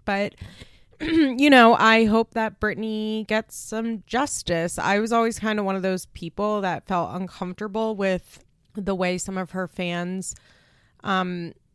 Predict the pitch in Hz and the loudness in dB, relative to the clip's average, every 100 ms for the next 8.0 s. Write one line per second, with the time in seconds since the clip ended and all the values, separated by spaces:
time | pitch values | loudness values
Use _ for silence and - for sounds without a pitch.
0 | _ 220 202 156 - - 208 180 180 185 | _ -4 -4 -2 -6 -2 2 2 2 -2
1 | 170 - - - 185 175 175 165 - 160 | -8 -12 -8 -2 0 0 -2 -4 -4 -4
2 | 170 185 196 208 214 214 220 240 247 240 | -4 -4 -6 -4 -4 -4 -4 -4 -4 -4
3 | 208 185 160 180 - _ - 196 196 - | -4 -4 -4 -6 -8 _ -2 0 0 -4
4 | - - 202 190 185 175 156 170 214 311 | -12 -6 -4 -2 -2 -4 -6 -4 -4 -4
5 | 311 - 247 - - 247 269 294 269 233 | -4 -2 -4 -6 -2 0 4 4 4 4
6 | 180 - 185 190 185 - 202 190 185 175 | 2 -4 -2 -2 -2 -4 -8 -6 -6 -6
7 | 165 - _ - - 160 151 - 90 | -8 -12 _ -18 -12 -10 -10 -10 -10